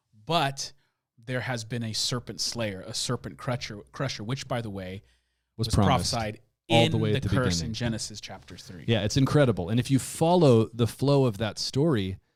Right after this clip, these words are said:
Speaker 2: you have moments like Isaiah winking at you and saying,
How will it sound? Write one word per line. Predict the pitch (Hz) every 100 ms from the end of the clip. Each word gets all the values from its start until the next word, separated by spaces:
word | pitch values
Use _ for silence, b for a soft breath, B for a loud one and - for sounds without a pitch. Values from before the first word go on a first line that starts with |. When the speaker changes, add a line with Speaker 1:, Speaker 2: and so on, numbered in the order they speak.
| _
Speaker 2:
you | 117
have | 110 147 117
moments | 117 180 147 113 113
like | 135 143 - - _ _ _ _ 117
Isaiah | 120 95 101 170 - - _ -
winking | 107 170 185 117
at | 101 76
you | 95
and | 92
saying, | 95 113 98 92